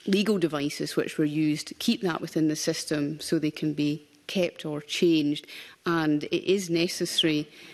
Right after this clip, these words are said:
in terms of, I suppose my final comment on this in, in terms of this idea of the supremacy of E U law, this idea that you had to try and prioritise if on the face of it there seemed to be a conflict between some sort of domestic statute and the pan-European.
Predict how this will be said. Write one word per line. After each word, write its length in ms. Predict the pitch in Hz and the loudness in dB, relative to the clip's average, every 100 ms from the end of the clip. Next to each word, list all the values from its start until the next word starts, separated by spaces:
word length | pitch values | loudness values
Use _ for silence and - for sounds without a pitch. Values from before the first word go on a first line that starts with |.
| - - | -14 -2
in 140 | 160 | -2
terms 480 | - 175 180 180 170 | 2 4 4 2 2
of, 220 | 156 147 | -2 -2
I 40 | 156 | -6
suppose 200 | - 151 | -6 -6
my 100 | 151 | -4
final 420 | - 160 160 147 - _ _ - | 0 2 2 -2 -10 _ _ -2
comment 340 | 165 156 151 151 | 0 2 0 -2
on 100 | 151 | 0
this 280 | 156 156 | 0 0
in, 100 | 156 147 | 0 0
in 160 | 165 | -2
terms 320 | - 170 180 | 0 0 2
of 80 | 170 | 0
this 180 | 156 - | -2 -2
idea 460 | 156 151 147 196 185 | -2 -2 2 2 4
of 60 | |
the 140 | 160 156 | 2 -4
supremacy 680 | - 165 - 180 196 185 160 | -6 -4 2 2 2 2 0
of 80 | |
E 100 | 165 156 151 | 0 -2 -2
U 60 | |
law, 180 | 147 147 | -2 -2
this 200 | 151 - | -2 -2
idea 320 | 156 147 160 151 | -2 0 0 0
that 140 | - | -2
you 60 | 160 | -4
had 180 | 160 - | -6 -4
to 200 | 156 151 - - - - | -4 -4 -10 -18 -18 -4
try 180 | 165 | 0
and 160 | 160 147 | 0 0
prioritise 800 | 151 156 175 190 - 165 156 147 | 0 2 2 0 2 2 2 0
if 160 | 165 165 | 0 0
on 100 | 147 | -2
the 60 | - 170 | 0 2
face 180 | 185 | 2
of 80 | 180 | 0
it 80 | 156 | -2
there 160 | 160 - | -2 0
seemed 140 | 170 | -2
to 80 | - | 0
be 160 | 156 151 | 0 0
a 60 | |
conflict 640 | - - 175 196 - 156 - | -2 0 2 2 0 -4 -4
between 280 | 160 160 156 | -2 0 0
some 180 | 165 | 0
sort 160 | 165 - | 0 -2
of 60 | 156 | 0
domestic 480 | 147 170 - - | 2 2 0 -6
statute 580 | - 160 147 - 156 - | -2 -2 -2 -2 -2 0
and 100 | 151 | 0
the 60 | 151 | 0
pan-European. 920 | - 165 156 156 147 - 247 180 | -2 0 2 2 -2 -2 2 2